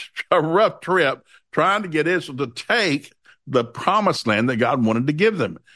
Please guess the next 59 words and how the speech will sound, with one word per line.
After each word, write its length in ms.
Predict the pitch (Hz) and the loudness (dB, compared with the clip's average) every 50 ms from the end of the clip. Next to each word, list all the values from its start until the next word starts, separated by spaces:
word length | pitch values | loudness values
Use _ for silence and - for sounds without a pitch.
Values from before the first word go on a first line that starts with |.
| - - - | -20 -14 -6
He 120 | - 139 135 | -4 -4 -2
said, 240 | 135 - 143 127 127 | 0 0 0 0 0
"You're 120 | 131 143 | -2 -2
gonna 160 | 151 147 143 | 0 2 2
live 140 | 151 151 151 | 2 2 2
in 80 | 147 131 | 0 -4
houses 580 | 120 - 123 143 151 160 156 156 170 160 - | -4 -4 -2 -2 -2 -2 -2 -4 -8 -6 -4
you 100 | 131 113 | -4 -2
did 220 | 110 123 160 190 170 | 0 0 0 2 2
not 220 | 151 123 95 - | 0 -2 -2 -2
build, 380 | 101 98 92 110 139 135 127 _ _ _ _ _ _ _ _ - | -2 0 0 0 -2 -4 -8 _ _ _ _ _ _ _ _ -4
eat 180 | 104 117 123 110 | -2 -2 -2 0
from 160 | 110 107 107 | 0 0 0
vineyards 340 | 117 117 127 123 110 - - | 2 2 2 0 0 -2 -4
you 80 | 95 | -2
did 120 | 110 131 143 | -2 0 0
not 220 | 151 143 127 - | 0 -2 -2 -4
plant. 360 | - - 92 92 104 - - _ _ - _ _ _ _ - | -4 -2 -2 -2 -4 -6 -10 _ _ -20 _ _ _ _ -2
I'm 200 | - 120 139 151 | 0 0 2 2
gonna 160 | 156 156 151 | 2 2 0
give 260 | 143 135 151 175 165 147 | 0 2 2 2 2 2
you 60 | 131 | 0
this 220 | 120 143 139 - | 0 -2 -2 -4
city. 420 | - - 214 233 170 - - - _ _ _ _ _ _ - | -2 0 0 0 0 -2 -8 -10 _ _ _ _ _ _ -4
I'm 80 | 131 | -2
gonna 100 | 139 139 | 0 0
give 160 | 139 139 143 | 0 2 2
you 80 | 151 151 | 2 2
all 160 | 160 190 220 | 2 2 2
this 240 | 220 - - - - | 2 2 0 0 -2
land." 320 | 113 101 87 73 73 - _ _ _ _ - | -2 -2 -2 -4 -10 -12 _ _ _ _ -6
And 120 | - 131 131 | -4 -4 -4
so 340 | - - 143 139 135 135 | 0 0 2 4 4 2
it 120 | 139 - - | 2 0 0
took 240 | - - 147 - - | -2 -2 -2 -2 -2
time 240 | - 180 185 196 | 0 0 0 0
for 100 | - - | -2 -4
them 100 | 135 120 | -4 -4
to 60 | 110 - | -4 -2
finally 440 | - 143 151 160 156 127 107 107 - _ _ _ - | -2 0 0 0 0 -2 -2 -6 -10 _ _ _ -8
take 260 | - - 147 139 - | -4 -4 -4 -4 -4
charge 480 | - - - - 196 165 123 117 113 - | -8 -4 -2 -2 0 0 0 -2 -2 -2
and 60 | 110 | 0
do 100 | 147 160 | 0 0
that, 180 | 123 87 85 - - - - - _ - | 0 -2 -4 -6 -10 -20 -20 -20 _ -8
uh, 140 | - 151 151 | -6 -4 -2
basically 320 | 156 160 165 156 - 135 | 0 0 0 0 -2 -2
about 160 | 131 123 90 - | -2 -2 -2 0
four 140 | 143 131 | 0 0
hundred 180 | 123 131 117 110 | 0 0 0 0
years. 300 | 107 101 - - - - | -2 -2 -2 -4 -10 -14
<laughs> 40 | - | -12
So 280 | - - - - - 151 | -10 -10 -8 -2 -2 0
they 160 | 131 131 123 | 0 0 0
finally 240 | - 147 147 156 147 | 0 -2 -2 -2 0
got 180 | 131 123 113 | 0 0 0
around 300 | 107 110 113 107 101 - | 2 0 0 -2 -2 -4
to 120 | - 71 71 | -8 -14 -14
it. 120 | 69 _ | -14 _